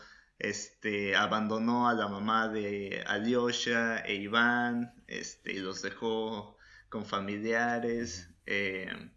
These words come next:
Speaker 1: cuando Alyosha regresa para los eventos que transcurren en la novela, este,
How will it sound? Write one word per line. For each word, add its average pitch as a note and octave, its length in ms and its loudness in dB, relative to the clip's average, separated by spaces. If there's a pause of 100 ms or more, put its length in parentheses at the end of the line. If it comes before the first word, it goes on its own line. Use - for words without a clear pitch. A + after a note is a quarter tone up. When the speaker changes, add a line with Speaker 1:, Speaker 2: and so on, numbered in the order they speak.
(340)
Speaker 1:
cuando A#2 360 2
Alyosha C3 480 2
regresa B2 600 0
para G#2 180 0
los G2+ 180 -4
eventos A2 380 -4
que A2 100 -10
transcurren G#2+ 880 -6
en G2+ 500 -6 (500)
la G2 140 -6
novela, A2+ 720 0 (1200)
este, F#2+ 1200 -4